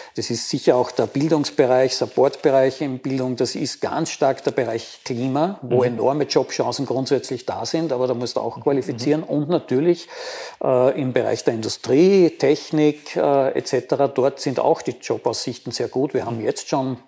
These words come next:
Speaker 1: in einigen Industriebereichen wieder Fachkräfte,
Speaker 2: Mhm.
Speaker 1: äh, Mangel. Und natürlich ist sinnvoll, die Leute dorthin zu qualifizieren, denn die Jobs dort sind gut.
Speaker 2: Ja,
Speaker 1: Ja, das
Speaker 2: ja.
Speaker 1: sind, äh,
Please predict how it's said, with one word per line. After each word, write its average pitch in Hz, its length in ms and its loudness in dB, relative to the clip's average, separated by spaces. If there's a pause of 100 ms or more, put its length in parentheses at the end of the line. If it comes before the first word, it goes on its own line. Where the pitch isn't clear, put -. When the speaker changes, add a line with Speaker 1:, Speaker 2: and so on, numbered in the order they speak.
(640)
Speaker 1:
in - 140 -2
einigen 127 320 -2
Industriebereichen 127 880 0
wieder 127 180 2
Fachkräfte, 123 680 -2 (240)
Speaker 2:
Mhm. 131 180 -6
Speaker 1:
äh, 127 240 2
Mangel. 135 400 0
Und 123 140 -4
natürlich 143 480 2
ist - 180 -4
sinnvoll, 143 400 2
die 156 80 4
Leute 123 380 2
dorthin 139 380 0
zu 151 100 2
qualifizieren, 135 720 0
denn 113 160 -4
die 123 80 -2
Jobs - 360 0
dort 123 220 -2
sind 139 220 -2
gut. - 260 8 (160)
Speaker 2:
Ja, 113 80 -8
Speaker 1:
Ja, 147 220 -2
das 110 160 -6
Speaker 2:
ja. 110 80 -2
Speaker 1:
sind, 123 260 -6 (420)
äh, 147 60 -6